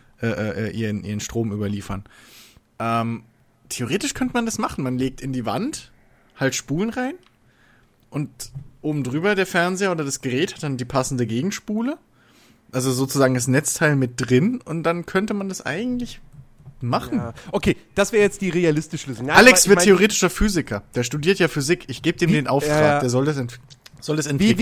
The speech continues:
Speaker 1: entwickeln.
Speaker 2: wie, ich mein, nein, aber wie, wie geil wäre das,
Speaker 1: Ja.
Speaker 2: wenn es irgendeine Möglichkeit, die gibt es nicht, aber wenn es irgendeine Möglichkeit geben würde, Strom wireless zu transportieren, ohne dass es irgendwie schadet oder so. Ich mein,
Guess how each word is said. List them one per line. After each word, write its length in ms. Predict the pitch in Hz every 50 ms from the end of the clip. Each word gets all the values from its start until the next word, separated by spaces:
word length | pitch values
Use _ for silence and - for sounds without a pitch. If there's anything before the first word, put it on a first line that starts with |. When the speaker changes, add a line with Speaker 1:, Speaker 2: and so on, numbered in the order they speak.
| 240 220
Speaker 1:
entwickeln. 120 | 196 175
Speaker 2:
wie, 120 | 240 - - - -
ich 100 | 175 190
mein, 140 | 214 226 214 - 175
nein, 180 | 175 196 220 214
aber 160 | 202 214 180 165 - _ -
wie, 200 | 147 196 262 - - - 160
wie 120 | 170 226
geil 280 | 196 - 190 214 233 170 143
wäre 260 | 165 185 220 220 226
das, 160 | 196 202 -
Speaker 1:
Ja. 60 | -
Speaker 2:
wenn 100 | 190 185
es 160 | 196 185 - -
irgendeine 720 | - 285 349 381 320 302 - - 190 214 240 247 240 240 240 -
Möglichkeit, 760 | 196 180 170 196 262 330 - - 233 - - - - 202 170 170 175
die 40 | 160
gibt 200 | 180 240 - 262
es 120 | 208 -
nicht, 140 | 175 160 147 156
aber 100 | 147 156
wenn 80 | 185 196
es 140 | 190 -
irgendeine 400 | - 277 302 285 - 220 220 208
Möglichkeit 540 | 196 233 - - 233 - - - 202 180 - -
geben 320 | 196 208 196 208 185 147
würde, 480 | 160 190 247 277 294 247 294 294 311 294 - - - _ -
Strom 560 | - - - - - 247 285 311 320 330 330 - - - - -
wireless 640 | 123 131 156 190 262 294 311 302 277 285 277 - -
zu 100 | - 262
transportieren, 640 | - - 240 214 - - 214 196 - - 233 233 226 - -
ohne 240 | 185 240 311 339 302 285 269
dass 120 | 262 226
es 180 | 233 - - -
irgendwie 480 | 247 277 330 359 311 285 233 240 247 220
schadet 500 | - - 254 247 277 311 294 285 233 226
oder 200 | 190 190 180 151
so. 180 | 143 147 135
Ich 160 | 131 147 -
mein, 240 | 220 226 240 240 233